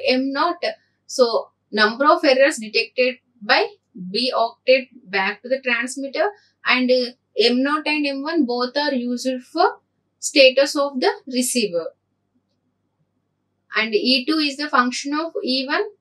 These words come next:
And here overhead, observe here in this total ninety columns. Out of these ninety columns, eighty-seven is used for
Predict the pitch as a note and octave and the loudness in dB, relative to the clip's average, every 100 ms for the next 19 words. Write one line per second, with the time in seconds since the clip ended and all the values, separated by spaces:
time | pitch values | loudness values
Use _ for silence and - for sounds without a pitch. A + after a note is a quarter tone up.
0 | _ _ _ _ _ _ _ _ _ _ | _ _ _ _ _ _ _ _ _ _
1 | _ _ _ _ _ _ _ _ _ _ | _ _ _ _ _ _ _ _ _ _
2 | _ _ - C4 D4 D4 D4+ D#4 C4 C4 | _ _ -2 0 0 -2 2 6 6 6
3 | C#4 C#4+ C4+ A#3+ G#3+ C#4 D#4 C#4+ C#4+ C4+ | 2 2 0 0 2 2 2 -2 -4 -2
4 | C4 D4 - B3 A#3+ C4+ C#4 A3+ A#3 B3+ | -2 -4 2 2 4 0 0 -2 -4 -6
5 | D4 C#4 B3+ C#4 F#4+ A4 - _ _ - | -4 0 0 0 -4 -6 -14 _ _ 0
6 | B3 B3+ E4+ F4+ C#4 F4 D#4 B3+ G#3+ A#3 | 0 2 0 0 0 0 0 0 0 0
7 | B3+ D4 - C#4 C#4 G4 G4 C4 A#3 A#3+ | -4 -4 0 0 2 0 0 0 0 -2
8 | D4+ D#4 C#4+ C#4 C#4 C#4 A#3+ A#3 A#3 C4 | -4 -2 -4 -4 -6 -6 -8 -10 -10 -10
9 | - D#4+ A4+ | -4 0 0